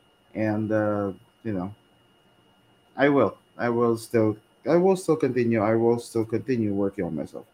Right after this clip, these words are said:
In fact, Mika and I had a lengthy conversation about it just last night. And, you know, tuloy natin ito. Sayang eh.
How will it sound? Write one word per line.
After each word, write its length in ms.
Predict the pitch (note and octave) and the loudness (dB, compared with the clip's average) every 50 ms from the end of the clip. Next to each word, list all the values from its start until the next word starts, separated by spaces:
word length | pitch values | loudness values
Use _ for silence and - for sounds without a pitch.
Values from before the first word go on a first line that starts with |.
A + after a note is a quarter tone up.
| _ _ _ - - - _ _ - | _ _ _ -20 -20 -20 _ _ -10
In 80 | A#2+ | 2
fact, 240 | A#2+ D#3 D3 C#3+ - C#3 | 6 6 6 6 6 2
Mika 200 | C3+ B2+ B2+ C3 B2 | 2 2 4 4 2
and 80 | A#2+ | 4
I 120 | A#2+ A2+ G#2 | 4 2 2
had 200 | G#2+ A2 A2 G#2 | 2 0 0 2
a 160 | G#2+ G2+ F#2+ | 2 2 2
lengthy 440 | G#2 G#2+ A#2 A2+ A2 G#2+ - A2 G2+ | 2 4 4 4 2 0 -4 -6 -6
conversation 800 | - - F#2+ F#2 F#2+ E2 E2+ - - - D#2 - - - D2+ F2 | -4 -4 -4 -4 -4 -6 -8 -8 -6 -6 -6 -6 -6 -8 -10 -8
about 240 | E2+ - - - - | -8 -8 -8 -10 -10
it 120 | - C2+ - _ _ | -14 -18 -18 _ _
just 240 | - G3 F#3 - - - | -4 -2 -2 -2 -2 -6
last 160 | - - - - | -6 -6 -10 -18
night. 160 | - - - _ _ _ _ _ _ _ _ _ _ _ _ _ _ _ _ _ _ _ _ _ _ _ _ - - _ _ _ _ _ _ _ _ | -20 -20 -20 _ _ _ _ _ _ _ _ _ _ _ _ _ _ _ _ _ _ _ _ _ _ _ _ -20 -20 _ _ _ _ _ _ _ _
And, 120 | G2 G#2+ G2+ | -2 0 0
you 80 | F#2 | 0
know, 200 | E2+ C2 A#1 F#2+ - _ _ _ _ _ _ _ _ _ _ _ _ _ _ _ _ _ _ _ _ _ _ _ _ _ | -2 -4 -6 -10 -14 _ _ _ _ _ _ _ _ _ _ _ _ _ _ _ _ _ _ _ _ _ _ _ _ _
tuloy 240 | B2 A#2 A#2 A#2 A2+ | 2 4 4 4 4
natin 440 | A2 G2+ F#2+ - G#2+ G#2+ G#2 G#2+ - _ _ _ _ _ | 4 0 -2 -2 -4 -8 -8 -12 -16 _ _ _ _ _
ito. 120 | - - - - _ _ _ _ _ _ | -20 -20 -20 -20 _ _ _ _ _ _
Sayang 400 | - C#3 F3 G3 F3+ B2 F#2+ | -6 -4 -2 -2 -2 -2 -4
eh. 20 | F#2 | -6